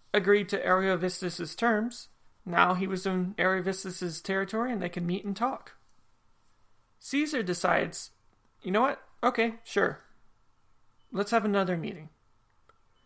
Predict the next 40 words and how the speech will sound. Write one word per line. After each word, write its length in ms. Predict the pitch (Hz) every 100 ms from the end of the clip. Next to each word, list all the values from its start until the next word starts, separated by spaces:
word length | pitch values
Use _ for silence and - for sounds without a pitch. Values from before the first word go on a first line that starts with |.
| _ _ 180
And 80 |
he's 100 | 180
probably 540 | 175 - 285 285 285 247
hoping 400 | - 247 233 202
that 160 | 190
Ariovistus 720 | 196 220 233 202 208 - 196 -
will 160 | -
actually 460 | 214 226 - 247 233
agree 260 | 185 190 196
to 140 | 190
his 120 | 180
terms. 640 | - 170 - - 208 - _ _ _ - - _ -
Not 320 | 175 220 -
test 300 | - 202 -
Rome. 300 | - 147 196 - _ _
Don't 240 | 180 190
test 280 | - 175 -
Rome. 280 | - 160 - - - -
They 120 | 254
just 420 | 190 180 269 247
had 140 | 220 180
a 60 |
huge 380 | 160 214 196 -
panic 400 | - 180 170 160
on 140 | 175
their 140 | 165 143
hands. 440 | 147 123 147 - - - - - _ - - -
He's 280 | 240 247 -
probably 320 | 254 240 214
still 420 | - 247 220 185
unsure 560 | 196 202 196 202 175 -
if 180 | 185 185
his 220 | 208 180
army 480 | - 180 185 165 151 - - -
will 180 | 175 180
hold 240 | 185 185
its 160 | - -
ground 300 | - 151 151
or 60 |
not. 280 | 147 131 -